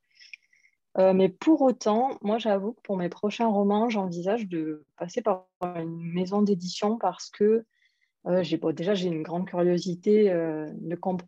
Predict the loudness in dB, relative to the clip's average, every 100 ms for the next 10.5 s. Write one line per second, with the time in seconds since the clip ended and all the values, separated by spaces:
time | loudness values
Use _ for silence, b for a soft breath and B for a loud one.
0 | -6 -6 -6 -6 0 2 4 2 0 0
1 | 0 -2 -6 -6 -10 -12 -2 2 2 0
2 | -6 _ -6 -2 -2 0 0 2 0 0
3 | 0 0 0 0 0 0 -2 -4 -6 -4
4 | -2 0 0 -2 -8 B B B B _
5 | -10 -4 0 2 2 2 2 2 0 -2
6 | -6 -2 -2 0 -2 -4 -4 -2 -2 0
7 | -2 -2 -2 -4 -8 -6 -4 -4 -6 -6
8 | -6 -6 -6 -2 -2 -2 -4 -2 -4 -8
9 | _ -20 -6 -6 -6 -6 -6 -4 -6 -8
10 | -8 -4 -2 -2 -4